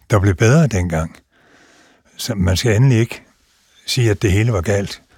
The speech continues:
Men der er en tendens til, at alle revolutioner bliver ædt af deres egne børn, og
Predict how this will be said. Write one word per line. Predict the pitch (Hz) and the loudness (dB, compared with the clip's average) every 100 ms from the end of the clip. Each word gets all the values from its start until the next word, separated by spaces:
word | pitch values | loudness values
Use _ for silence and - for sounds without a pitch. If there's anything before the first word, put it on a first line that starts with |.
| _ - - - _ _ _ _ _ | _ -20 -20 -20 _ _ _ _ _
Men | 107 98 - _ _ _ _ _ _ _ _ _ _ _ _ _ | 0 0 -2 _ _ _ _ _ _ _ _ _ _ _ _ _
der | 123 | 0
er | 123 | 2
en | 131 | 2
tendens | 127 120 143 - | 0 0 0 0
til, | 123 | -2
at | 113 | 0
alle | 120 131 | 0 2
revolutioner | 113 104 98 110 131 113 95 | 0 0 -2 -2 -2 -4 -4
bliver | 104 104 | -6 -2
ædt | 117 117 | -2 -2
af | 104 | -2
deres | 95 82 - - | -2 -4 -6 -6
egne | 107 104 95 | -2 0 -2
børn, | - 117 107 | -2 -2 -2
og | 95 | -6